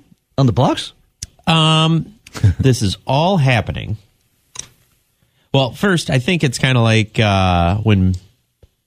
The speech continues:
Speaker 2: the younger Mister Dennett brought in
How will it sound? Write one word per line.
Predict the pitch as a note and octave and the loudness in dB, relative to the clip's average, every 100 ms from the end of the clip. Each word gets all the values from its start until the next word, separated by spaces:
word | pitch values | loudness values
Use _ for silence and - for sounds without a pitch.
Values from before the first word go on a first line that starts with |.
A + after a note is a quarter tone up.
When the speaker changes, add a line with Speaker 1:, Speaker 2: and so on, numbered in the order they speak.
| _ | _
Speaker 2:
the | G#2+ | -2
younger | A2 C3 C3 A#2 | 2 2 2 2
Mister | G2+ G2+ - | 2 0 0
Dennett | F2 E2+ F#2+ E2+ - - _ _ _ _ _ _ - | 0 2 2 0 -4 -18 _ _ _ _ _ _ -2
brought | G#2+ G2+ | 0 2
in | G#2 F#2+ F#2 F2 | 2 2 0 -4